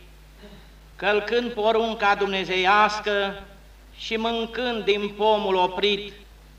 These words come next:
Deodată s-au dezbrăcat de toată fericirea dumnezeiască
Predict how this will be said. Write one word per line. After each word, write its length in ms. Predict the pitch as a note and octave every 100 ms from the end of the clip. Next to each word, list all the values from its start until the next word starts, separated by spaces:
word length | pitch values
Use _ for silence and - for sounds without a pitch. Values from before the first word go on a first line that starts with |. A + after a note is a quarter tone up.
| - - - - - - - - - - - - - - - - - -
Deodată 880 | - F3+ A3+ A#3 B3 B3 A#3+ A3+ A3
s-au 480 | G#3+ G3+ G3+ G3+ G3+
dezbrăcat 760 | G3+ G3 E3 F#3 F#3 F#3+ G3 G3
de 140 | G3 F#3+
toată 460 | F#3+ B3 B3 B3 A#3
fericirea 720 | A3+ G#3+ G#3 G#3 G3+ F3 D#3
dumnezeiască 960 | D#3 D3+ D3 C#3+ D3 C#3+ C#3+ C#3+ C#3